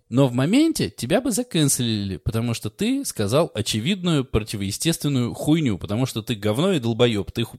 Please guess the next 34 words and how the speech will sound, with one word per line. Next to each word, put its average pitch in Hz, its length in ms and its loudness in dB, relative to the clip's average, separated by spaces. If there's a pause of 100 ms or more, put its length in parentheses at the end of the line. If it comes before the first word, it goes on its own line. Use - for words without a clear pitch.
противонаучная 117 760 -2
мразь, 185 280 0
которая 127 360 0
вот 113 260 -4
несёт 117 300 -4
хуйню. 117 500 -2
Он 120 180 -2
тоже 104 180 -2
сказал: - 260 -8
«Я 104 300 -4
не 110 260 -2
говорю, 131 540 0
что 101 200 -4
не 98 100 -2
надо 110 260 -2
вакцинироваться, 107 960 -4
но, 110 400 0
типа, - 460 -8
имейте 113 440 -2
в 82 60 -12
виду, 165 420 -4
что, 104 360 -4
типа, - 300 -6
люди 147 280 -2
высказывают 110 680 -4
своё 98 280 -4
мнение». 95 640 -8
И - 40 -10
вот 107 240 -2
моё, 131 460 2 (200)
моё 101 360 0
мнение, 78 640 -8
Денисочкино 92 720 -4
мнение, 85 540 -8